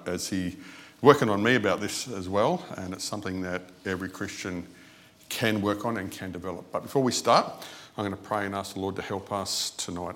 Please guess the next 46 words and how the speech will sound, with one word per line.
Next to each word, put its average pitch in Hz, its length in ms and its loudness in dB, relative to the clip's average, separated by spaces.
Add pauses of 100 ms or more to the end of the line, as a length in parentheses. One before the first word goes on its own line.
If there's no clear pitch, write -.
as 90 140 -10
we 85 80 -6
look 87 180 -10
into 85 420 -6 (400)
this - 140 -8
passage 90 380 -6
and 85 120 -8
some - 140 -8
others 85 260 -6
as - 160 -10
well. - 200 -8 (880)
Lord, 113 200 10
we 117 120 8
are 104 200 8 (360)
so 156 180 6
thankful 127 460 2
tonight 107 480 -2
for 98 240 -4
the 101 100 -2
opportunity 101 640 -4
to 95 80 -4
be 92 80 -4
in 90 100 -4
church. - 640 -4
You've - 380 -10
given 95 180 -8
us 95 120 -6
so 104 100 -6
much - 160 -8
freedom, 95 520 -2 (1120)
and, 90 320 -10
uh, 92 200 -8
I 98 80 -4
know 101 80 2
you 101 160 2
wanna, 95 320 -4 (560)
uh, 92 100 -4
meet 110 220 2
with 131 100 -4
us 120 140 -4
tonight. 117 440 -2
I 95 60 -12
know 98 120 -8
you 95 120 -6
want 95 140 -6
us 92 160 -8